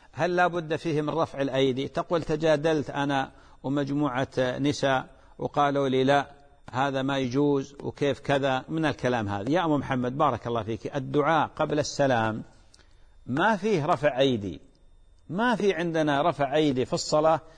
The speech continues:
إلا في حالة واحدة، أو نقول في حالتين،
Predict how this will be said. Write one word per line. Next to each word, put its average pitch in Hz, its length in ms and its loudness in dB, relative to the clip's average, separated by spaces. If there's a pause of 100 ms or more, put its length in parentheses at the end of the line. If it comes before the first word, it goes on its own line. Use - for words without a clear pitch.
(200)
إلا 208 220 2
في 208 140 0
حالة 196 300 4
واحدة، 120 380 2 (480)
أو 202 160 2
نقول 196 340 2
في 175 140 -2
حالتين، 147 540 0